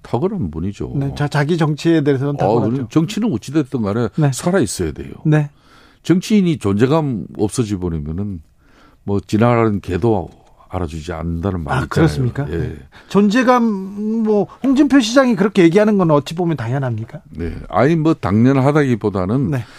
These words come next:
Speaker 1: 끊임없는 이제 중앙 정치에 자기가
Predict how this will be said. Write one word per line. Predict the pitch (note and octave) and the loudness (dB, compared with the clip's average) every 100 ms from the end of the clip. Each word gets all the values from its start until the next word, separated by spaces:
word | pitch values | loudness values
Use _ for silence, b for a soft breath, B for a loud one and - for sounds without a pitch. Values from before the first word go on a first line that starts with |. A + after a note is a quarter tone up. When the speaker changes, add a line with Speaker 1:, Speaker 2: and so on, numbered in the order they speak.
| B B B | B B B
Speaker 1:
끊임없는 | - A3+ C4+ A3 A#2+ F2+ A2+ B2+ | -2 0 2 0 0 0 0 -2
이제 | F#2 G#2+ A2 F#2+ E2 - - - | 0 2 2 2 0 -6 -10 -8
중앙 | F2+ G2+ G#2+ | -2 0 0
정치에 | F#2+ F#2+ E2 - - - F#2+ F#2+ G#2 | 0 -4 -8 -16 -14 -6 -4 0 -2
자기가 | - E2 D2 E2 D#2+ D#2+ F2+ G2 D#2 | -4 -10 -8 -6 -6 -4 0 0 -2